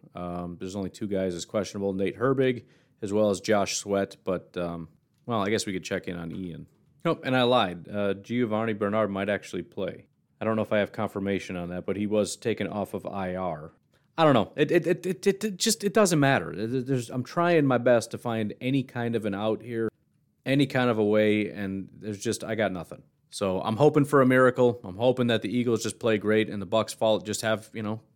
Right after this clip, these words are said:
sometimes teams just have bad days. Bucs haven't had one in a while, maybe, but there's not a lot to, to really run with here.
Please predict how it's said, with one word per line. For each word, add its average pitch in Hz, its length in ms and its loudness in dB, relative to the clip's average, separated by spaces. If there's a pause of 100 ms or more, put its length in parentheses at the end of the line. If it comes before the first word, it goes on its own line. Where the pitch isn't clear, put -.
(120)
sometimes 127 400 2
teams 135 240 2
just 123 100 -2
have 127 220 4
bad 127 200 4
days. 123 240 6
Bucs 120 260 0
haven't 120 200 0
had 117 220 -2
one 117 100 -4
in 113 60 -4
a 110 40 -2
while, 110 300 2
maybe, 104 380 -4
but 101 280 -6 (920)
there's 127 140 -2
not 131 240 6
a - 20 4
lot 98 280 0
to, 95 120 -8
to 98 220 -10
really 92 320 -4 (720)
run 107 260 0
with 92 220 -6
here. 92 260 -8